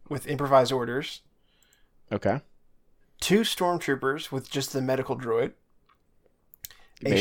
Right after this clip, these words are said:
Speaker 1: shore
Speaker 2: alive
Speaker 1: trooper.
Speaker 2: is, is important.
Speaker 1: Yes, a shore trooper with T twenty-one and a mortar.
Speaker 2: Okay.
Speaker 1: Okay. A royal guard with electrostaff, tenacity, environmental gear. Standard.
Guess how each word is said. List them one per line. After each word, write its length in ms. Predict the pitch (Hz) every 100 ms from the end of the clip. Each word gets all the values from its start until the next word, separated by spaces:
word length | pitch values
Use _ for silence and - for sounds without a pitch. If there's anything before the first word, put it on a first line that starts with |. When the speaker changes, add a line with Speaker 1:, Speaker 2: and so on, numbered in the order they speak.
| 107
Speaker 1:
shore 140 | 123
Speaker 2:
alive 260 | 117 110 98
Speaker 1:
trooper. 160 | 113
Speaker 2:
is, 60 | -
is 140 | 113
important. 420 | 127 123 117 135 160 _ _
Speaker 1:
Yes, 320 | - 127 - -
a 80 | 123
shore 220 | - 175
trooper 320 | - 202 196
with 160 | 156 147
T 140 | 156
twenty-one 600 | 147 160 165 147 147 185 - _
and 340 | 135 131 139 -
a 60 | 143
mortar. 420 | 131 117 143 - _ - - - - - - - _
Speaker 2:
Okay. 300 | - - 160 -
Speaker 1:
Okay. 220 | 139 - 202 _ - - - - -
A 140 | 127
royal 520 | 120 120 127 175 196 165
guard 380 | 139 139 180 170
with 180 | 139
electrostaff, 640 | - 123 131 139 - 139 139
tenacity, 480 | 123 127 127 -
environmental 440 | 131 123 123 139 143
gear. 360 | 139 147 226 - _ _ _
Standard. 440 | - 120 123 135